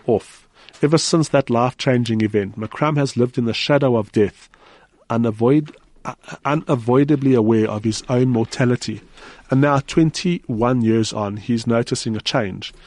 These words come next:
His friends are joining him there. Death has become his contemporary's every third thought. That's why the book's called Every Third Thought. With the words of McCrum's favourite authors as travel companions,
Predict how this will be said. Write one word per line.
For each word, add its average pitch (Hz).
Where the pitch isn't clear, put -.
His -
friends 175
are 127
joining 117
him 104
there. 95
Death 135
has 165
become 139
his -
contemporary's 117
every 113
third 117
thought. -
That's -
why 101
the 104
book's -
called 113
Every 113
Third 98
Thought. -
With 143
the 185
words 160
of 156
McCrum's 135
favourite 123
authors 107
as 98
travel 117
companions, 110